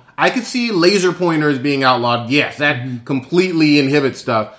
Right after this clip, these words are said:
Speaker 1: But just 'cause you're making a whole lot of noise with a fucking cowbell, I,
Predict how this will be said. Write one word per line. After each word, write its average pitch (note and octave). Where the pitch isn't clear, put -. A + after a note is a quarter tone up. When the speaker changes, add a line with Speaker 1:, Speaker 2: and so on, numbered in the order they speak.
Speaker 1:
But B2+
just F#3+
'cause F#3+
you're F3+
making F3+
a C#3
whole E3
lot E3+
of D3+
noise E3+
with C3
a A2
fucking D#3+
cowbell, D3
I, G#2